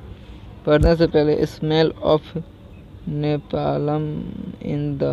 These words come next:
manage, कुछ समझ नहीं आ रहा है, कुछ दिखाई नहीं दे रहा था। यहाँ से करते हैं play भाई, ये खेलते हैं Hitman। भाई हमने ये अनलॉक किया है तीनों, तो क्या कौन सा खेला जाए जिसमें छः हो चुका है चौबीस में से?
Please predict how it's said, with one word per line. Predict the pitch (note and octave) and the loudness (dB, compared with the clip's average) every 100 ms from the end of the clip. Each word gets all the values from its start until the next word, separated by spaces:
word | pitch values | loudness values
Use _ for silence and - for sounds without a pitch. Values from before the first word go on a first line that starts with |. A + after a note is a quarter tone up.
| C#3+ | -2
manage, | C#3 C#3 C#3 D3+ | -6 -6 -6 -6
कुछ | - - - | -2 -2 -2
समझ | - - D#3 D3+ | 2 4 6 6
नहीं | C#3+ C#3 | 4 4
आ | C#3 | 4
रहा | D3+ | 6
है, | E3+ | 4
कुछ | - D3 - | 2 -6 -4
दिखाई | C#3+ C#3+ | -2 0
नहीं | C#3 | 2
दे | C3+ | 0
रहा | C#3 | 0
था। | D#3 - - - - | -2 -4 -8 -6 2
यहाँ | D3 | 4
से | D#3 | 4
करते | - D3+ D3 | 4 2 4
हैं | D3+ C#3+ | 0 0
play | D#3 E3 F#3 | 4 6 4
भाई, | - - - - - - - - - - - | 0 -20 -20 -20 -20 -20 -20 -12 -6 -4 0
ये | D3+ C#3 | 0 2
खेलते | E3 D3 C#3 E3 | 2 0 2 2
हैं | F3 F3+ - - - - - - - - - | 2 0 -4 -18 -20 -20 -20 -18 -20 -10 -4
Hitman। | D3+ D#3+ F3+ | -2 0 4
भाई | F#3+ F3+ | 6 6
हमने | F3 F3 | 6 4
ये | E3+ | 6
अनलॉक | E3 E3 E3 D#3+ - | 6 6 6 6 4
किया | D#3+ D#3+ | 6 6
है | D3+ | 6
तीनों, | - D#3+ D#3 D3 | 4 2 2 2
तो | D#3 D3+ C#3+ - - - - - - | 4 4 2 -4 -14 -16 -14 -10 -2
क्या | C#3+ | 0
कौन | C#3+ D3 D3+ | 0 -2 0
सा | D3+ | 0
खेला | D#3 D3+ | 0 2
जाए | D3+ C#3+ | 2 0
जिसमें | D3+ D3 | -2 -4
छः | - | 0
हो | C#3+ D3 C#3+ D3 | 2 4 2 -2
चुका | - C#3+ | -4 -2
है | C#3+ C#3+ | 0 0
चौबीस | C#3+ C#3+ C#3 | -2 -2 -2
में | D3+ | -4
से? | - | -6